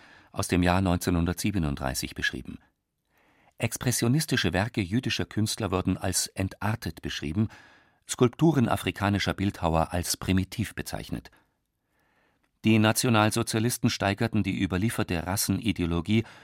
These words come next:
in einen Rassenwahn. Um jeden Preis galt es, das eigene, sogenannte arische Volk reinzuhalten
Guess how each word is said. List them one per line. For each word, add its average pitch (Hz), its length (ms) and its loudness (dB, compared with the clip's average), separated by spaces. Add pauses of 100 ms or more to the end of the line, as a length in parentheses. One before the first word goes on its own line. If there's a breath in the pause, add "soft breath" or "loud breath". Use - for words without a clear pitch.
(160 loud breath)
in 101 160 0
einen 95 280 2
Rassenwahn. 95 880 -2 (680)
Um 110 120 2
jeden 147 340 0
Preis 113 340 -4
galt 107 220 -2
es, 110 160 -2
das - 320 -4
eigene, 117 580 0
sogenannte 78 680 -4
arische 104 480 -2
Volk 85 360 -4
reinzuhalten 107 720 0